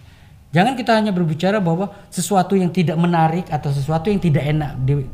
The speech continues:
bagi kita itu akan menjadikan negatif ke kita. Tidak, ternyata apa? Allah selalu punya rencana yang lebih baik daripada yang kita rencanakan. Walaupun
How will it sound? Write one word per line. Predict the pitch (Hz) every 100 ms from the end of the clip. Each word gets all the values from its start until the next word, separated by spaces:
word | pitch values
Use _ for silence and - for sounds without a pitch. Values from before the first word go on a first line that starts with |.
| - -
bagi | - 139 143
kita | 139 147 147
itu | 143 139 202 190 - -
akan | - 180
menjadikan | 180 160 139 147 151
negatif | 147 135 135 131
ke | 123
kita. | 117 110 101 - - -
Tidak, | - 190 170 - - -
ternyata | - 175 208 202
apa? | 156 127 - - - - - -
Allah | - 196 208 202 185 -
selalu | - 156 160 156 156
punya | 160 147 131
rencana | 123 123 - 170 160
yang | 139 131
lebih | 123 113
baik | 113 143 135
daripada | 117 117 120 113 127 135 -
yang | 113 113
kita | 131 117
rencanakan. | 110 104 104 98 98 - - -
Walaupun | 131 139 156 160 277 277